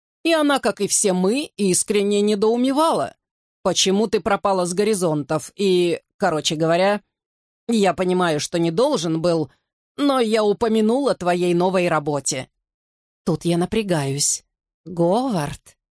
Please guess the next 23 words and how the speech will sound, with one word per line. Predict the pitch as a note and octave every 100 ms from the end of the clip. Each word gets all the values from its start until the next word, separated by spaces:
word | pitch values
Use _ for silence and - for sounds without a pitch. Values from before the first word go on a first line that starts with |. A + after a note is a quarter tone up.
| _ _
«Клянусь, | C4+ B3+ A#3+ C4+ C4+ D#3+ - - - _ _ _ -
это | G#3+ G#3+
не | G#3 B3
было | C#4 D4+
какой-то | G3+ F#3+ G3+ F#3 F#3
там | F#3 F3
подачей | - G#3 F3 F3 - C#4
с | A3+ G#3
моей | F3+ E3+ E3
стороны. | - F#3 F3+ E3+ D3 _ _ _ _ _ _ -
Но | F#3+ F3
Мэгги | F#3 A3 G#3+ G3+
сразу | - F#3+ F#3+ F3+
заинтересовалась, | F#3+ F#3 F3 G3 F3+ G3+ F3 D3+ C3+ - - _ _ _ _ -
и |
я | D#4+ C4
рассказал | F#3+ - - F#3 A3+
ей | F#3+ F#3 F3 -
о |
твоей | G3+ G3 F3+ F3
работе | F3 E3+ B3+ B3 A#3+ A3 _ _ C4
несколько | C#4 B3 - A3+ A#3
подробнее. | C4 F3 E3 D#3+ E3 E3 D#3 D3